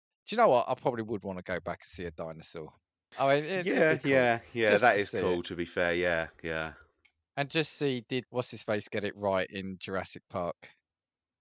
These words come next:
Speaker 1: Yeah, <laughs> you know, do they look like that? And, and have
Speaker 2: Oh,
Speaker 1: we,
Speaker 2: yeah. <laughs>
Speaker 1: have we, and have we, uh, have our scientists modelled the dinosaurs to look like they are? 'Cause, you know, if you go there and you see, like, a, a T-Rex,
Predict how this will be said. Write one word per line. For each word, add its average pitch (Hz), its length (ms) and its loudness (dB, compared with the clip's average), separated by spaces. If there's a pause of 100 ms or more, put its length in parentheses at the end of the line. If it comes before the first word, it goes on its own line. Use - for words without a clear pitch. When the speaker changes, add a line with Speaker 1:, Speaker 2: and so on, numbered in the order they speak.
(160)
Speaker 1:
Yeah, 113 240 0
<laughs> - 40 -12
you 135 160 6
know, 117 140 6
do 135 180 4
they 123 140 6
look 113 180 2
like 98 220 0
that? 98 200 -2
And, 110 100 -8 (100)
and 127 160 4
have 135 100 6
Speaker 2:
Oh, 123 140 10
Speaker 1:
we, 117 60 8
Speaker 2:
yeah. 117 160 2
<laughs> - 0 -
Speaker 1:
have 131 220 2
we, 127 120 -2 (540)
and 139 140 2
have 160 260 6
we, 143 200 2
uh, 139 160 6
have 151 200 4
our 139 120 8
scientists 127 500 -2
modelled 120 480 0
the 113 120 -6 (200)
dinosaurs 113 600 -2
to 123 100 -10
look 113 200 -2
like 104 180 0
they 110 120 2
are? 98 160 0
'Cause, 117 180 -8
you 123 80 -8
know, 107 120 2
if 107 120 -6
you 139 80 -6
go 127 200 4
there 113 180 0
and 104 60 -6
you 104 60 -8
see, 107 220 -6
like, 104 260 -6
a, 101 100 -6 (360)
a 107 60 -6
T-Rex, 104 760 -2